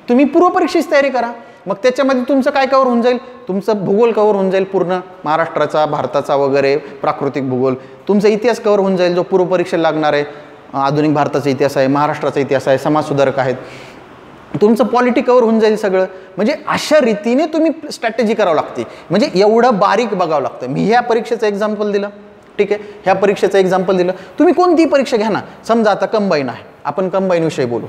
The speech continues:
ठीक आहे. combine तुमची काय म्हणताय, सगळे सप्टेंबरमध्ये आहे. किती सप्टेंबरला आहे? असं म्हणतायत की सगळे बारा सप्टेंबरला आहे, ठीक आहे, बारा सप्टेंबरला आहे.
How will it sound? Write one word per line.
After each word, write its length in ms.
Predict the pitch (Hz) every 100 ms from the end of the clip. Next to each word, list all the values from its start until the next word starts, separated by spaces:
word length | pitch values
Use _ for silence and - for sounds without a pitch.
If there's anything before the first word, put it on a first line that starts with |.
| - 214
ठीक 120 | 196
आहे. 80 | - - - - -
combine 360 | 233 226 240
तुमची 220 | 240 220 233
काय 140 | 247
म्हणताय, 260 | 226 220 208
सगळे 220 | 214 202
सप्टेंबरमध्ये 680 | 214 - 190 175 160 139
आहे. 60 | 117
किती 180 | 185 202
सप्टेंबरला 540 | 208 208 202 196 185
आहे? 80 | 190 - - -
असं 240 | 180 214
म्हणतायत 260 | 202 196 196
की 60 | 202
सगळे 220 | 202 214
बारा 280 | 180 160 165
सप्टेंबरला 640 | - - 135 123 113 110
आहे, 100 | 113 - -
ठीक 160 | 110 147
आहे, 80 | - - - - 131
बारा 260 | 143 -
सप्टेंबरला 580 | 131 135 143 135 135 127
आहे. 100 | 120